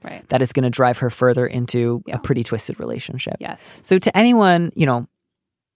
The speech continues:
Speaker 2: you know, when it comes to the idea of letting an affair continue under your roof, you can certainly set limits about whether or not he comes over to the house.
Speaker 1: Mm-hmm.
Speaker 2: Um, you can certainly make it clear that,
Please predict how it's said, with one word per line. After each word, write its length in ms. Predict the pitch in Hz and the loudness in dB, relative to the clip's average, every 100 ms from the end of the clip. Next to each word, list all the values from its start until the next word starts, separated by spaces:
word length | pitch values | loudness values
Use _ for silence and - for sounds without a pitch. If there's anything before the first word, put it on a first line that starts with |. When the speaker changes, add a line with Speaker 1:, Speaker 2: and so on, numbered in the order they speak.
| _ - | _ -4
Speaker 2:
you 140 | 135 | 0
know, 120 | 123 | 0
when 420 | - - 73 143 147 | -2 -8 -6 -2 0
it 40 | |
comes 220 | - 156 | 0 0
to 40 | 151 | 2
the 40 | 139 | 2
idea 120 | 131 | 4
of 80 | 131 | 4
letting 220 | 127 127 | 2 2
an 60 | 120 | 0
affair 260 | - 123 | 0 0
continue 420 | 120 120 123 123 123 | 0 -4 -2 0 2
under 140 | 131 | 4
your 160 | 139 123 | 2 0
roof, 380 | 117 110 - - _ - - _ | -2 -6 -10 -20 _ -20 -20 _
you 100 | 120 | -4
can 120 | 135 123 | 0 2
certainly 320 | 131 - 131 | 2 0 0
set 200 | 139 - | 0 0
limits 320 | 131 117 - | 2 0 0
about 200 | 123 117 | 0 2
whether 180 | 120 117 | 2 2
or 40 | |
not 160 | 120 127 | 2 0
he 100 | 131 | -2
comes 200 | 131 123 | 0 0
over 100 | 127 | 0
to 40 | 139 | 0
the 80 | 156 | 0
house. 460 | 113 139 - - | -2 -2 -6 -10
Speaker 1:
Mm-hmm. 340 | 180 175 202 247 | -8 -6 -6 -4
Speaker 2:
Um, 240 | 120 117 - | 0 0 0
you 120 | 151 | 0
can 140 | 151 170 | 0 0
certainly 320 | - 190 196 | 0 2 2
make 180 | 175 160 | 4 2
it 80 | - | -2
clear 360 | - 156 151 147 | 0 2 4 4
that, 240 | 123 120 | 2 0